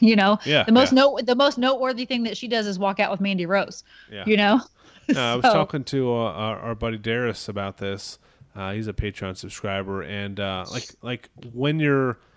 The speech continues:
Speaker 2: when I'm looking back at these figures and my son is, like, eighteen, you know, he's like, "Oh, who's this, Daddy?" Like,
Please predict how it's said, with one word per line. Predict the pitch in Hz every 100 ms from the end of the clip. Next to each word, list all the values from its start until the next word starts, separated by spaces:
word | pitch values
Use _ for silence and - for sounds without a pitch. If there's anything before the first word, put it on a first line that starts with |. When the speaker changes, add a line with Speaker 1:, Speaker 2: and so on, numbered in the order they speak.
| _ _
Speaker 2:
when | 135
I'm | 131
looking | 151 - 160
back | 131 143
at | 156
these | 127 104
figures | - 104 104 101
and | 104
my | 104
son | - 120 110
is, | 107 101
like, | 101 101
eighteen, | 110 113 - - 127 87 87 - _ _
you | 113
know, | 101 92
he's | 107
like, | 110 110
"Oh, | 156 156
who's | 113 185 151
this, | 185 -
Daddy?" | - 92 90 107
Like, | 110